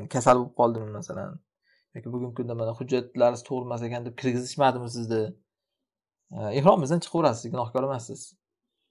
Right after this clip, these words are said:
Keyingi yil haj qilib berish kerak faqat. Chunki endi ihromni bog'lab qo'ygandan keyin farz bo'ladi.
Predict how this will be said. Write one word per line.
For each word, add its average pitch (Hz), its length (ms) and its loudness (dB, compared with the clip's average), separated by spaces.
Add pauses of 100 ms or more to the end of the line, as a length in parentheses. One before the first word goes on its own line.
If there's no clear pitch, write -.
(160)
Keyingi 131 320 -2
yil 165 140 2 (480)
haj 143 160 8
qilib - 220 -6
berish 113 200 -8
kerak 117 200 -10
faqat. - 440 -14 (540)
Chunki 143 300 -8 (680)
endi 120 320 -2
ihromni 120 420 -2
bog'lab 120 280 4
qo'ygandan 110 460 -6
keyin 143 260 -10
farz 127 340 6
bo'ladi. 92 380 -4